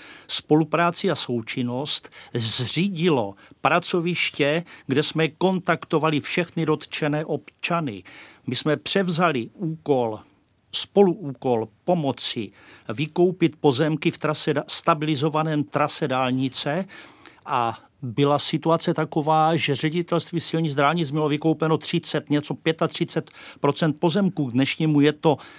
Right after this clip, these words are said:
dni je to devadesát devět. Určitě spolupracujeme v dalších věcech a pomáháme státu, kde můžeme. Komunikujeme s ním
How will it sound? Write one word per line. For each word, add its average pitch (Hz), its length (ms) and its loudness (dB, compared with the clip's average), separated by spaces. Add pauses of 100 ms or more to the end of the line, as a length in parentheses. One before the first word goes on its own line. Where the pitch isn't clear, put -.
dni 123 240 2
je 156 80 4
to 160 140 2
devadesát 147 760 2
devět. 117 640 -2 (260)
Určitě 156 440 0
spolupracujeme 160 1040 2
v - 120 -12
dalších 156 580 0
věcech 151 560 -2
a 120 80 -8
pomáháme 147 720 0
státu, 151 520 -2
kde 131 260 -2
můžeme. 147 540 -2 (540)
Komunikujeme 170 720 4
s - 160 0
ním 127 260 -2